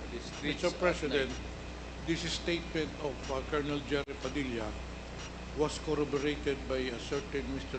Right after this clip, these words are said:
Speaker 2: Leopoldo Tan, yung isang P D L na pumatay, kasi nagsama na po sila doon papunta sa opisina ng, uh, admin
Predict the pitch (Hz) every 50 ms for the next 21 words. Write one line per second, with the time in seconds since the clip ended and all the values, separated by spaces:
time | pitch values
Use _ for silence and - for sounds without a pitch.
0 | 120 127 131 - - 139 127 131 127 139 143 143 - 120 107 107 107 107 101 -
1 | - - - - - - - - - - 143 143 - - 143 135 127 - 151 143
2 | 127 131 139 135 135 131 131 - - 143 143 139 135 - 120 110 107 104 101 -
3 | - - - - - - - - - - - - 139 127 - 165 135 143 131 -
4 | - 151 139 135 139 143 143 143 139 - - 147 139 123 - 143 139 135 131 -
5 | 147 143 143 143 - - 120 - 143 139 - 139 123 - 139 123 - - 135 -
6 | - 139 135 131 131 135 131 127 127 127 127 131 131 131 131 123 123 123 120 117
7 | 113 - - - - - - - - - - 143 139 - 135 135